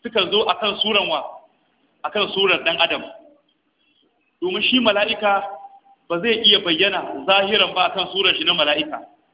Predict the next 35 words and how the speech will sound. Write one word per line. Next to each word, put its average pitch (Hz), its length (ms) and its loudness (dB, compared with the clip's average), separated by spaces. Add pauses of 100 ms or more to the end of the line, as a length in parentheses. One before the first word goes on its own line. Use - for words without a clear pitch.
(1300)
An 165 80 -6
gane 180 260 0
ko? 175 140 -4
In 214 160 0
zai 226 180 4
zo 185 100 4
wajen 190 240 2
ɗan 190 140 0
adam, 190 240 2 (760)
yakan 180 360 -2
zo 208 160 4
ne 202 180 2
akan 208 320 -2
sura 196 260 2
na 185 140 2
me? 139 240 -6 (460)
Sura 190 360 0
na 190 80 4
mutum. 180 320 -2 (1200)
An 175 100 -6
gane 190 220 0
ko? - 440 -4 (260)
Sai 208 100 4
dai 220 100 6
wasu, 214 280 2 (100)
wasu 208 300 2
lokuta 214 400 2
kaɗan 202 320 0 (880)
da 151 100 -4
ainihin 196 360 0
mala'ika 185 460 2
Jibril 165 360 -2
ya 180 120 2
zo 196 140 2
akan 190 220 -2